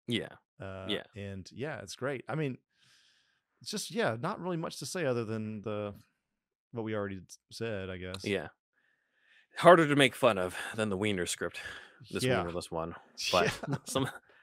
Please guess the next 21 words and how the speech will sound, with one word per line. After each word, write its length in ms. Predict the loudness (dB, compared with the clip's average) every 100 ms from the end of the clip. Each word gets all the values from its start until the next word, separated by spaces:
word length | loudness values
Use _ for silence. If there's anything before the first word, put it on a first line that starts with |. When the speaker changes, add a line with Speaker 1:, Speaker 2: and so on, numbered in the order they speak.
| 0
Speaker 1:
some 200 | 6 10
of 80 |
the 80 | 10
dialogue 560 | 10 10 10 10 6 6
was 140 | 0
pretty 220 | 2 2
funny. 280 | 2 0 0
<laughs> 80 | 2
When 120 | 2
reading 260 | 4 2 2
through 200 | 4 4
it, 80 | 4
I'm 60 | 2
like, 140 | 0
"You 60 | 4
gotta 200 | 2 2
be 100 | -4
kidding 240 | -2 -2
me." 180 | -4 -10 _ _ _ _ _ _ _ _ _ _ _ _
Speaker 2:
Right. 280 | 0 2 0
Speaker 1:
<laughs> 40 | -4